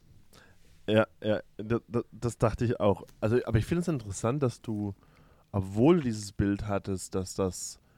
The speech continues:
quasi jemand geht in ein anderes Land und erzählt dann Leuten von Glauben, dass du das eher positiv im Kopf hattest, weil für mich als Nicht-Christ und als ich das so mit vierzehn, fünfzehn gehört hab, Mission,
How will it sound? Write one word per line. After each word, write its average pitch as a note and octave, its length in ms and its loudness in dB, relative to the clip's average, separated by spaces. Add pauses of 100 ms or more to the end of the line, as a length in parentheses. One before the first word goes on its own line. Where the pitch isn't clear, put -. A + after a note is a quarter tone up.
(220)
quasi F#2 280 -2
jemand F#2+ 320 0
geht G2+ 140 -2
in G2 80 -4
ein F#2 120 0
anderes F#2+ 440 -4
Land G#2 440 0
und F2+ 380 -6
erzählt F#2+ 400 -2
dann F#2 120 2
Leuten F2+ 220 2
von E2 200 -8
Glauben, F#2+ 500 0 (640)
dass - 160 -2
du F#2+ 60 -6
das F2+ 180 -4
eher F#2 180 -2
positiv G#2 440 -4
im G2 80 -8
Kopf F2+ 240 -2
hattest, F2+ 260 -6
weil F2+ 160 4
für F2+ 160 -4
mich A#2+ 260 0
als F2+ 240 -2
Nicht-Christ - 840 -2
und G2 140 -4
als G2 180 0
ich C3 120 -4
das G#2 220 -2
so F2+ 360 0
mit F2 180 -6
vierzehn, F#2 420 -6
fünfzehn F2+ 440 -6
gehört F2+ 400 -4
hab, E2 220 -6
Mission, F2 520 -6